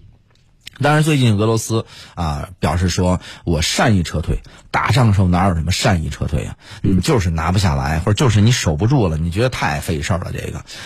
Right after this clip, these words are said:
Speaker 1: 你撤退了。撤退以后呢，乌克兰这个加入进来。那么，当然了，既然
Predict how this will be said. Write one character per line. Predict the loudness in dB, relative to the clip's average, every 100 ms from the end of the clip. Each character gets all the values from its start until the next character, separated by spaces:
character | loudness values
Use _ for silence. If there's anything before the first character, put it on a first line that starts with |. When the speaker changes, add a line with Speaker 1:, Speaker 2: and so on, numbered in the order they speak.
| -2
Speaker 1:
你 | 0
撤 | 2 0
退 | 2 0
了。 | -4 -10 -14 -10 -10 -8
撤 | 0 2
退 | 4 2
以 |
后 | 2 0
呢， | -2
乌 | 0 0 2
克 |
兰 | 2 2 0 -2
这 | -6
个 | -4 -6 -10 _
加 | -4 0
入 | 0
进 | -2
来。 | -4 -8 -14 -20 -20 -20 -20 -20 -20 -14 -2
那 | 2
么， | 2 0 -4 _ _ _ _ _
当 | -2 0
然 | 0 0
了， | 0 -4 _ -14
既 | -6 -2
然 | 0 0 0